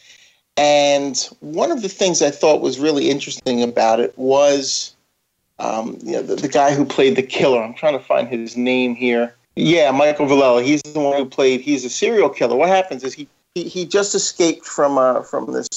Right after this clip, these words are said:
this, uh, mental facility. Um, and he's stalking these kids at the school. Now, this guy is, is, it's interesting. They interviewed him. Uh, like I said, I saw the special feature on the D V D. They interviewed him.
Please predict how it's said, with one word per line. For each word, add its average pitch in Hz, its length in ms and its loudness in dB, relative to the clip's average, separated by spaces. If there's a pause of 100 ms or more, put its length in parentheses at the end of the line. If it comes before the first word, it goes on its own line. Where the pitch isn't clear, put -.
(100)
this, - 360 -8 (160)
uh, 101 240 -2
mental 180 300 0
facility. 127 640 -6 (680)
Um, 120 580 0 (720)
and 135 600 2
he's 151 880 -6 (140)
stalking 139 880 0
these 127 600 -4
kids 135 440 0
at 131 140 0
the 139 80 -8
school. - 560 0 (420)
Now, 202 200 2
this 277 240 0
guy 233 260 0
is, 151 260 -2
is, 147 680 -6
it's 151 180 -4 (400)
interesting. 196 480 0
They 131 160 2
interviewed 180 380 2
him. 131 420 2 (200)
Uh, 127 120 0
like 151 140 0
I - 20 -6
said, 143 140 -2
I 117 40 0
saw 160 140 0
the 156 140 4
special - 360 -4
feature 127 300 -4
on 123 100 0
the 117 60 -4
D 123 140 -2
V 120 100 -2
D. 113 100 -2
They 123 140 2
interviewed 143 340 2
him. 120 320 0